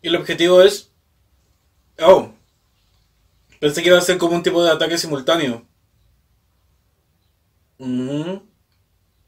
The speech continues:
Para. Oh, ok. Ok, tiene sentido.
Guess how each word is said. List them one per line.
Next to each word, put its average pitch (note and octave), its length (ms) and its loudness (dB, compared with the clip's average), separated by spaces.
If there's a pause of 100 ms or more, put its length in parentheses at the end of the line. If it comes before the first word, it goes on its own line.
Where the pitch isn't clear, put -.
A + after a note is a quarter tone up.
(1400)
Para. C3+ 420 -6 (1700)
Oh, D#3+ 800 -4 (220)
ok. C#3 180 -6 (840)
Ok, B2+ 100 -12 (220)
tiene C3 180 -8
sentido. B2 420 -10